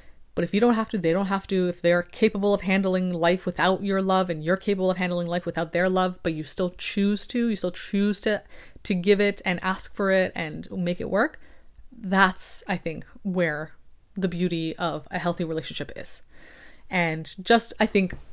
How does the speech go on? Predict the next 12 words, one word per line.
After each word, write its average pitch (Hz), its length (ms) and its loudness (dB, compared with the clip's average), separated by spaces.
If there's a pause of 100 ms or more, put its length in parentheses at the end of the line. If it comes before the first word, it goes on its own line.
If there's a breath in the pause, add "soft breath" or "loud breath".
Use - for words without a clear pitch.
(380)
for 190 400 4
an 185 220 -2
anxious 190 420 0
person, - 580 -6
this 185 340 2
is 165 80 -6
important - 400 -6
to - 80 -12
really 165 200 -4
keep - 200 -12
in - 80 -8
mind. - 300 -12